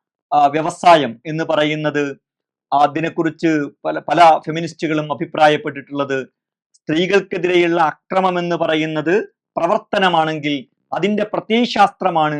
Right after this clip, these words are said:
അശ്ലീല സാഹിത്യം എന്ന് പറയുന്നത്. അശ്ലീല സാഹിത്യം അതിൻ്റെ തത്വവും സ്ത്രീകൾക്കെതിരായ അതിക്രമങ്ങൾ അതിൻ്റെ പ്രയോഗവുമാണ്. ആ പ്രയോഗത്തിൻ്റെ പ്രത്യയശാസ്ത്രമാണ്, ആ,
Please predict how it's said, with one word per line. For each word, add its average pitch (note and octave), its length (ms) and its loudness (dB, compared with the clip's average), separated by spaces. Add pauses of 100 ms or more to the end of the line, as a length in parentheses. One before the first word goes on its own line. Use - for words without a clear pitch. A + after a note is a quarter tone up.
(380)
അശ്ലീല D#3+ 600 0 (240)
സാഹിത്യം D#3+ 580 -2
എന്ന് C3 140 -8
പറയുന്നത്. A2+ 480 -8 (120)
അശ്ലീല D3+ 380 -2
സാഹിത്യം D3 520 -2
അതിൻ്റെ D3+ 360 -2
തത്വവും D3 460 -4 (420)
സ്ത്രീകൾക്കെതിരായ D3+ 800 2 (120)
അതിക്രമങ്ങൾ D#3+ 640 -2 (480)
അതിൻ്റെ E3 400 -2
പ്രയോഗവുമാണ്. E3 720 4 (180)
ആ C#3 100 4
പ്രയോഗത്തിൻ്റെ E3 800 -4
പ്രത്യയശാസ്ത്രമാണ്, F#3 1120 0 (480)
ആ, C#3+ 80 -4